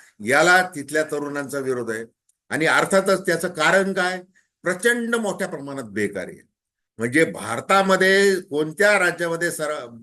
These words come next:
सर्वात जास्त बेकारी आहे, तर ती हरियाणामध्ये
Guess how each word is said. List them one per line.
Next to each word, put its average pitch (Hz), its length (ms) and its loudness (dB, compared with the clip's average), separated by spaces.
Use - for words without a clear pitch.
सर्वात 143 460 0
जास्त 170 300 2
बेकारी 135 440 -2
आहे, 123 80 -6
तर - 380 -12
ती 165 120 0
हरियाणामध्ये 156 840 0